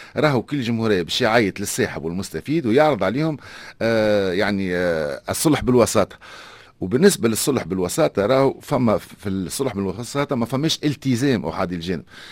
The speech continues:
راهو فما اتفاق فقط. الالتزام أحادي الجانب هو يخص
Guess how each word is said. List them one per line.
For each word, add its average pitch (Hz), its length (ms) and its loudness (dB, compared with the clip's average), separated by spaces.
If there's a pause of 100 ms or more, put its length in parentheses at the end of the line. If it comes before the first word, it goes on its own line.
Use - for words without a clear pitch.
(200)
راهو 104 120 0
فما 156 240 0
اتفاق - 600 0
فقط. - 380 -2
الالتزام 117 640 0
أحادي 92 300 -2
الجانب 107 380 -2
هو 120 180 2
يخص 95 400 -2